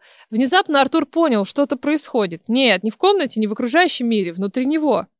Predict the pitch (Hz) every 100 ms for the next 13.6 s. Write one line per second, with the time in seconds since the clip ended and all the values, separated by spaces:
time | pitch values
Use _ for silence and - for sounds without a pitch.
0 | _ _ _ _ 233 330 320 - 262 254
1 | 269 262 247 339 269 233 254 330 339 277
2 | - 233 262 320 - 311 285 - 269 285
3 | 233 196 190 - 220 226 196 185 185 _
4 | _ _ - 320 320 311 311 339 339 285
5 | - 285 262 - 254 302 302 294 285 -
6 | 262 277 - 277 262 262 254 247 233 -
7 | 226 208 240 277 330 269 240 - 302 269
8 | 226 226 285 - 233 330 320 - 226 -
9 | 262 262 262 233 269 - 262 - - 190
10 | 202 185 180 202 196 220 196 175 185 _
11 | _ _ - 392 - 311 320 302 254 262
12 | 254 247 - 262 233 226 233 285 247 -
13 | 240 - 254 - 170 170